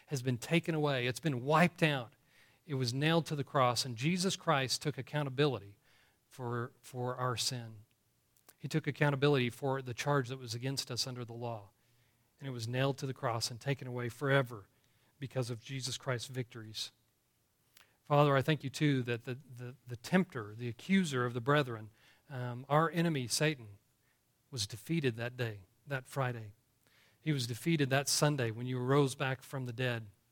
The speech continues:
And Lord God, it, that we have no fear of him, that he is no longer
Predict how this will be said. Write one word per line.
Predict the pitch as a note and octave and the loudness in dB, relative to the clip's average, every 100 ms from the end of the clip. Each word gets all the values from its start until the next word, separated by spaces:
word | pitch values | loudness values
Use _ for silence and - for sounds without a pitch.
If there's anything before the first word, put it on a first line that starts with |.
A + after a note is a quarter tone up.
| _ _ _ _ _ _ _ _ _ _ _ _ - _ | _ _ _ _ _ _ _ _ _ _ _ _ -18 _
And | C#3 | -6
Lord | B2 C3 | 0 2
God, | C3 B2+ | 4 2
it, | C#3+ B2+ | 0 -4
that | C#3 | -4
we | C#3+ | -2
have | B2+ D3 B2 | 0 0 0
no | C#3 | -2
fear | C3 - E3 D#3 D3+ | -2 -2 2 4 4
of | B2+ G#2+ | -2 -8
him, | A#2+ | -10
that | A#2+ A#2+ | -6 0
he | |
is | D3 B2+ | 0 2
no | D3 | 2
longer | D3+ D3+ C3+ | 2 2 -2